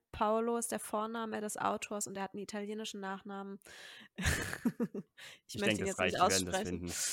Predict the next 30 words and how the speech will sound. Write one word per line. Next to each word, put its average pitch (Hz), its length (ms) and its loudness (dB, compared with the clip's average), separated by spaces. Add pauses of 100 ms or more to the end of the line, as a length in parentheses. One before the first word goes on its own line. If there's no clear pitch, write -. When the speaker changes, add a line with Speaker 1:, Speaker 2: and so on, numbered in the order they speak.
(400)
Speaker 1:
Genau, 208 140 4
Speaker 2:
Das - 80 2
passt - 200 6
Speaker 1:
Acht - 20 -20
Speaker 2:
schon. 214 200 4
Speaker 1:
Berge 220 240 -2
und 208 220 -4
das - 120 4
ist 165 240 6
Speaker 2:
<laughs> - 220 -2
Speaker 1:
ein 208 100 -4
wunderschöner 214 600 0
Roman, 190 600 -4
wo 190 60 -8
es 196 120 -8
viel 202 200 -10
um 185 100 -6
Freundschaft 190 520 -8
und 175 120 -12
Natur 202 320 -10
geht. 202 240 -12 (1600)
Speaker 2:
Was 110 200 2
ist - 80 -2
für - 80 -2
dich 107 140 0
das 95 180 -2
Wichtigste 95 640 -2
an 90 100 -4
einer 90 200 -2
Geschichte? 87 480 -10